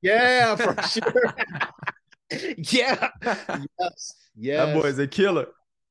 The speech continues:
Speaker 1: He's from Oakland, man. You
Speaker 2: He's
Speaker 1: know,
Speaker 2: a
Speaker 1: I went
Speaker 2: kill-,
Speaker 1: to
Speaker 2: and, and he's, and he's plant-based, ain't he? Isn't he
Speaker 1: Yeah,
Speaker 2: plant-based
Speaker 1: yeah,
Speaker 2: too?
Speaker 1: he's
Speaker 2: Or, yeah,
Speaker 1: plant-based
Speaker 2: yeah,
Speaker 1: too,
Speaker 2: yeah,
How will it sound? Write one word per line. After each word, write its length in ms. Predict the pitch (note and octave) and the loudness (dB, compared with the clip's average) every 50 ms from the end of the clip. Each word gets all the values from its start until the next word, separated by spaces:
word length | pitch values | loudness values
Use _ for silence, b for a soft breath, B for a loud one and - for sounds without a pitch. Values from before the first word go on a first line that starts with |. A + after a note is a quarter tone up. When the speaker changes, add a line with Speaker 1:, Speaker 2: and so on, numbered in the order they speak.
| _ | _
Speaker 1:
He's 160 | - A3 - | -4 -4 -2
from 180 | - C4 A#3+ B3 | 2 2 2 4
Oakland, 480 | B3 B3 C4+ D4 C#4+ D4 B3+ G#3+ G3+ F#3 | 4 4 4 4 4 4 2 2 2 2
man. 260 | G3 G3+ G#3 G#3 G#3+ G#3+ | -2 -2 -2 -2 -2 -4
You 60 | A3 | -4
Speaker 2:
He's 60 | A3 | -4
Speaker 1:
know, 60 | G#3+ G#3 | -4 -4
Speaker 2:
a 20 | |
Speaker 1:
I 80 | G#3 A#3 | -4 -6
went 120 | A3+ A#3 | -4 -2
Speaker 2:
kill-, 160 | A#3 - D#3 - | 0 0 -2 -2
Speaker 1:
to 100 | - - F#3+ - | -6 -12 -6 -2
Speaker 2:
and, 160 | D#3 F#3+ G#3 - | 0 0 0 0
and 160 | E3 G3+ A#3+ | -2 -2 -2
he's, 160 | B3+ A3+ G3 | -2 -6 -6
and 220 | F3 - F#3 A3+ B3+ | -4 -2 -2 0 0
he's 160 | D#4+ G#3 - | 0 -2 -4
plant-based, 540 | - G#3 G#3 A#3 B3 A3+ F#3+ F3 D3+ - E3+ | -4 -2 -2 -2 -2 0 -2 -2 0 0 -2
ain't 160 | E3+ G#3 C4 | -2 0 -2
he? 340 | G4 F#4+ - _ _ _ D3+ | -4 -6 -6 _ _ _ -4
Isn't 140 | F3+ G#3+ G#3 | -4 -4 -4
he 60 | G#3 | -2
Speaker 1:
Yeah, 100 | G#3 B3 | 0 0
Speaker 2:
plant-based 340 | C#4 B3 G3+ G3+ G#3 G#3 E3+ | 0 0 -2 -4 -6 -6 -6
Speaker 1:
yeah, 60 | F#3+ A#3 | -6 -6
Speaker 2:
too? 100 | E4 A#4 | -6 -10
Speaker 1:
he's 100 | - - | -8 -8
Speaker 2:
Or, 80 | B2 - | -8 -6
yeah, 40 | A#3+ | -4
Speaker 1:
plant-based 380 | A#3 A#3 A3 - - A#3 A3 | -6 -4 -2 -2 -2 -4 -4
Speaker 2:
yeah, 160 | - - C4 C4 | -6 -10 -8 -8
Speaker 1:
too, 60 | - | -8
Speaker 2:
yeah, 80 | - | -8